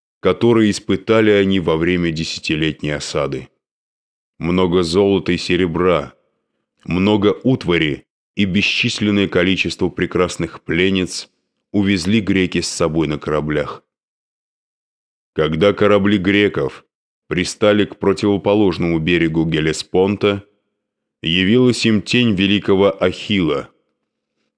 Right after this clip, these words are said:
Требовал герой себе в жертву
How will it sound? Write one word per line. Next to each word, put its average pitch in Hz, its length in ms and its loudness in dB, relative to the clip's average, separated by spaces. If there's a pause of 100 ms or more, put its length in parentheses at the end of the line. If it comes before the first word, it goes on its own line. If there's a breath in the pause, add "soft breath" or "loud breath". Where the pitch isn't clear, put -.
(140)
Требовал 101 640 2
герой 95 340 4
себе 90 320 0
в 85 80 0
жертву 95 680 0